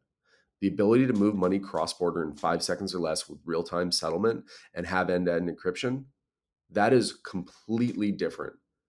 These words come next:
than what exists right now. So my feeling is that if we can make the on-ramps and the off-ramps really smooth, if we can continue to make the user experience better all the time,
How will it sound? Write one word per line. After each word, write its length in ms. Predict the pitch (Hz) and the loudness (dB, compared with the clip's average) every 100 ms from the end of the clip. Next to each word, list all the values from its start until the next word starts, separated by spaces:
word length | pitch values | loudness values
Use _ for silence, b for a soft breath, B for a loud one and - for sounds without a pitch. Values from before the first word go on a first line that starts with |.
| _ | _
than 100 | - | -4
what 140 | 90 85 | 0 0
exists 340 | 76 78 - | -2 -6 -6
right 160 | 73 - | -6 -8
now. 180 | - - _ _ b b b b _ | -12 -14 _ _ b b b b _
So 360 | - 98 90 - | 0 0 0 0
my 220 | 101 107 | 4 4
feeling 380 | 107 143 143 104 | 6 4 6 4
is 140 | 90 85 | 2 0
that 180 | 80 76 | -2 -2
if 120 | 87 | -6
we 60 | 92 | -4
can 120 | 92 | 0
make 200 | 107 107 | 2 2
the 80 | 101 | 0
on-ramps 420 | 90 98 101 101 | 2 2 0 -2
and 80 | 73 | -4
the 40 | |
off-ramps 420 | 73 - 92 90 | -4 -2 -2 0
really 140 | 95 92 | -2 -2
smooth, 380 | 98 104 110 - _ _ _ _ _ _ _ - | 0 -2 -2 -10 _ _ _ _ _ _ _ -8
if 60 | |
we 80 | 90 | -6
can 160 | 98 95 | -4 -4
continue 500 | 92 85 - 101 104 | -4 -4 0 2 2
to 80 | 95 | 2
make 180 | 90 | 0
the 80 | - | -2
user 220 | 82 82 | -6 -4
experience 420 | 85 - 92 90 82 | -8 -6 -4 -2 -4
better 460 | - 78 90 95 - _ | -4 -2 0 -2 -10 _
all 240 | 82 82 | 0 0
the 80 | 87 | 0
time, 460 | 85 80 95 123 | -4 -2 -2 -2